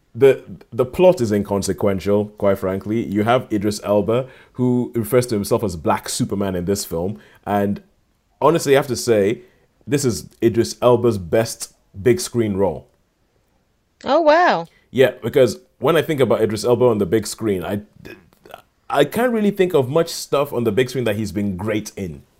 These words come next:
Speaker 1: that you
Speaker 2: Yeah.
Speaker 1: think actually plays to his strength, that you think this actually works for him and everything like that, and his gruff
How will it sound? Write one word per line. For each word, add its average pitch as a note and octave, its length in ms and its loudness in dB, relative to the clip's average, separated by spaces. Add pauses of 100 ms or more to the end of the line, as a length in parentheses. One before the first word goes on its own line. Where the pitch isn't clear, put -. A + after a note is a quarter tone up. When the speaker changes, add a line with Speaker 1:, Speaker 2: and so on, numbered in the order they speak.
(800)
Speaker 1:
that A2 260 -2
you G#2 80 -2
Speaker 2:
Yeah. C#3+ 140 4
Speaker 1:
think B2 320 0
actually A#2 320 -4
plays A2+ 260 -2
to G#2 80 -8
his G2 160 -6
strength, F#2+ 320 -4
that F2+ 100 -8
you F2+ 80 -8
think G#2+ 180 -6
this G#2+ 120 -6
actually A2 280 -4
works G2+ 300 -4
for F#2 280 -6
him G#2 200 -4
and F2+ 100 -8
everything F#2+ 300 -8
like F2 180 -10
that, F#2 160 -8
and E2+ 120 -12
his D#2 140 -12
gruff - 400 -10